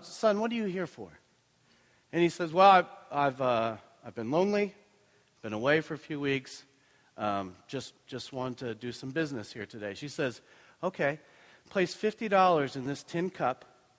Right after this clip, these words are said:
walk to the end of the room, and go through that door." So he digs in his pocket, he puts fifty dollars in the tin cup,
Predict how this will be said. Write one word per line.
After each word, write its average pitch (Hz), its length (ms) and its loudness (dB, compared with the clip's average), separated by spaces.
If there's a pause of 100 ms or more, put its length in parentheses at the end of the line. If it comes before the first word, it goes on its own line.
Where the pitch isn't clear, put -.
(840)
walk 160 320 4
to 190 100 -6
the 156 140 0
end 165 140 0
of 175 80 -4
the 185 80 -4
room, 127 340 -2 (560)
and 113 100 -8
go 113 140 -6
through 113 220 -14
that 101 240 -8
door." 87 220 -12 (1160)
So 117 240 -6
he 101 60 -6 (340)
digs 120 240 -8
in 113 60 -8
his 104 80 -12
pocket, 143 340 -6
he 120 60 -8
puts 117 200 -18
fifty 139 300 -12
dollars 123 260 -2
in 120 60 -8
the 107 60 -8
tin 127 260 -10
cup, 127 420 -4